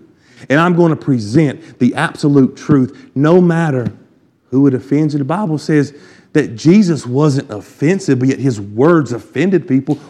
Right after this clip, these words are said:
Why? Because he was the absolute truth. Guys, I challenge you as, as Whitney comes forward.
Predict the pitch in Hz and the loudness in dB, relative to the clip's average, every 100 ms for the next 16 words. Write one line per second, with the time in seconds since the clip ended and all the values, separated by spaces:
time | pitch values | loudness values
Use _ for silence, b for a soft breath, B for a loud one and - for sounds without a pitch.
0 | - 180 175 B - 147 143 135 143 131 | -2 -2 -2 B -8 -4 0 0 0 -2
1 | 123 113 120 127 - 117 117 110 - - | -2 -2 -4 -4 -10 -10 -8 -10 -14 -10
2 | 180 139 98 _ _ _ _ _ _ _ | -8 -8 -10 _ _ _ _ _ _ _
3 | _ _ _ _ _ _ _ - 131 143 | _ _ _ _ _ _ _ -16 -8 -4
4 | 135 107 - 123 113 - 131 131 123 113 | -2 -4 -10 -12 -12 -8 -6 -4 -4 -6
5 | 104 104 101 - - 101 110 - 123 135 | -8 -8 -8 -10 -12 -4 -2 -2 -4 -4
6 | 123 - 131 127 | -6 -2 0 0